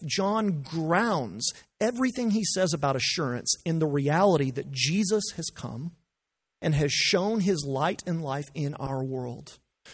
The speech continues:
Jesus came and showed us the true way to God by living a life of servant love.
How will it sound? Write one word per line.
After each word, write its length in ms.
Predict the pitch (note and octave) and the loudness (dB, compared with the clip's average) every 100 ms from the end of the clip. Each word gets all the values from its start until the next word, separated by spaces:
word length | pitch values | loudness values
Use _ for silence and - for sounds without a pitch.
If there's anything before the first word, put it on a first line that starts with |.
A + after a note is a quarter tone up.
| - | -6
Jesus 460 | C3+ E3 G#3+ A#3+ - | 0 2 2 2 0
came 480 | - - A#3+ C#3 B2+ | -2 -6 -4 -4 -4
and 180 | C#3+ | -4
showed 500 | D#3 - - G#3 A#3+ - | -4 -6 -6 -4 -6 -6
us 200 | C#3 - - - - | -4 -4 -4 -8 -6
the 100 | F3+ | -4
true 600 | - - - A3 C4 B3+ | -4 -6 -2 0 2 0
way 260 | F3+ F3+ | 0 0
to 140 | G#3 G#3+ | -2 -4
God 360 | D3+ C3 D3 | -2 -2 -2
by 140 | C#3+ C#3+ | 0 -2
living 420 | D3 D#3+ G3 A3+ | 0 2 2 0
a 60 | E3 | -4
life 500 | D3 D#3 G3+ G3 - | -4 -4 -4 -6 -8
of 80 | D3+ | -4
servant 560 | - - G3 G#3 A#3 A3+ | -2 -2 -2 -4 -6 -8
love. 340 | F3+ E3+ - | -12 -12 -16